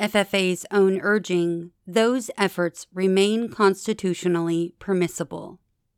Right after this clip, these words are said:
The court today also does not adopt S F F A's suggestion that college admissions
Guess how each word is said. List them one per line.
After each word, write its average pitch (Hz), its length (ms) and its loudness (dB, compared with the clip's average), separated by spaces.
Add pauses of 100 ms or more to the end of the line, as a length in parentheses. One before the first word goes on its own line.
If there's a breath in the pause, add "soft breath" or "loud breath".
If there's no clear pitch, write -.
(1600)
The 240 100 -4
court 269 380 0
today 190 600 -2
also 220 520 2
does 180 240 -6
not 196 240 4
adopt 185 580 0
S 196 320 0
F 190 180 -2
F 185 160 -2
A's 180 220 0
suggestion 170 840 -2 (400 soft breath)
that 196 180 -2
college 247 540 2
admissions 190 800 -2